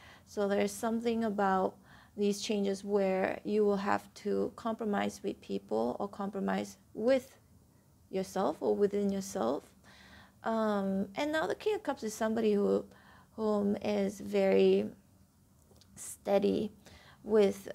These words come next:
their emotions, or they like to control their emotions, but it could also be Spirit's way of saying that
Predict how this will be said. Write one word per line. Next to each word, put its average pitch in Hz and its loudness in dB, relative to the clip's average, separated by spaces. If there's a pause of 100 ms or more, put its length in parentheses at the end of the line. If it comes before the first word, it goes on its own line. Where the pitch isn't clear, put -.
their 190 4
emotions, 202 -4 (340)
or 196 2 (380)
they 214 0
like 202 4
to - -10
control 190 0
their 196 -2
emotions, 196 -2
but 190 -4
it 202 -4
could 214 -2
also 208 -2
be 196 -2
Spirit's 196 -6
way 196 0
of 185 -4
saying 185 -4
that 196 -2